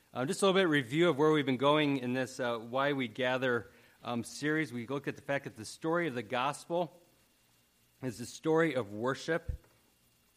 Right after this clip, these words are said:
And we began to look at the fact that the gospel story, the basic gospel story, um, should shape our worship and shapes our gathering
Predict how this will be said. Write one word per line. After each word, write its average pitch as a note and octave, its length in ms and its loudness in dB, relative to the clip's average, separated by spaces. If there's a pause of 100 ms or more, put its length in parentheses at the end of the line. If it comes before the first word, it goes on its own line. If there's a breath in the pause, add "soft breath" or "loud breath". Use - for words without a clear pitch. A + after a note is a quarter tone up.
And B2+ 80 -6
we C3 80 -4
began C3+ 300 -2
to C3 40 0
look D3 120 -2
at C#3+ 40 -14
the C#3 80 -10
fact D3 240 -4
that - 140 -10
the C3+ 40 -6
gospel C#3+ 640 -4
story, D3+ 480 0
the A#2+ 80 -8
basic C#3 400 -4
gospel C3 380 -4
story, B2 500 -2 (480 loud breath)
um, A#2 200 -4
should A2+ 220 -10
shape D#3+ 540 -4
our C3 180 -2
worship B2 800 -6
and A#2 260 -10
shapes C3+ 440 -8
our A#2+ 120 -10
gathering A2+ 640 -6